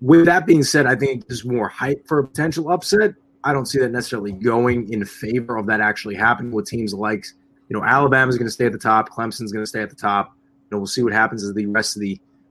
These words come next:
uh, teams break down. But putting more teams in it, I, I feel like that takes away from the competitiveness because while you think there is the availability to see upsets,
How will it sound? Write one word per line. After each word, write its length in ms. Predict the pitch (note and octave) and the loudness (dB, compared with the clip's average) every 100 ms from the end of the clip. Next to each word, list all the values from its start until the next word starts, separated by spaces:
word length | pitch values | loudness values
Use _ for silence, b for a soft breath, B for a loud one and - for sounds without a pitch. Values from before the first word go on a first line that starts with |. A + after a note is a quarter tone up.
| - | -8
uh, 200 | G2 F#2+ - | -6 -6 -2
teams 300 | C3+ C3 G2+ | 2 2 2
break 240 | G2+ G2 | -2 2
down. 320 | C#3+ E3+ D3+ - _ b b _ _ | 4 4 4 0 _ b b _ _
But 400 | C3+ D#3 C#3 - _ _ _ _ _ _ _ _ _ _ - | 2 4 4 2 _ _ _ _ _ _ _ _ _ _ -16
putting 280 | - - B3 | -12 -2 6
more 140 | G#3+ | 6
teams 360 | - F#3 G#3 D#3 | 8 8 8 8
in 80 | C#3+ | 4
it, 100 | B2+ | 2
I, 140 | A#2+ - | -2 -2
I 120 | C3 | -4
feel 160 | - F3+ | 0 2
like 100 | D#3+ | 2
that 140 | D#3+ | 0
takes 320 | - D#3+ C#3+ | 0 -2 -2
away 280 | D3 C#3+ D3 | -4 2 2
from 140 | - | 2
the 80 | C3+ | 0
competitiveness 800 | B2+ A#2 D3+ F3+ B2 A2 G2+ - | -4 -4 0 2 2 -2 -6 -6
because 320 | B2 C3+ A#2 | -4 -2 -2
while 280 | A2 C#3+ D#3+ | 2 4 4
you 120 | C#3 | 4
think 320 | C#3 - A3+ | 2 2 2
there 100 | G#3 C#3+ | 2 0
is 280 | B2+ B2+ B2 | 0 0 0
the 100 | B2+ | 2
availability 560 | B2 D3 D#3 C#3+ D3 C3 | 2 2 2 4 4 2
to 100 | A#2 | -6
see 220 | - B2+ D3+ | -6 -4 0
upsets, 540 | A#3+ - C3+ C#3 - | 0 0 0 0 -2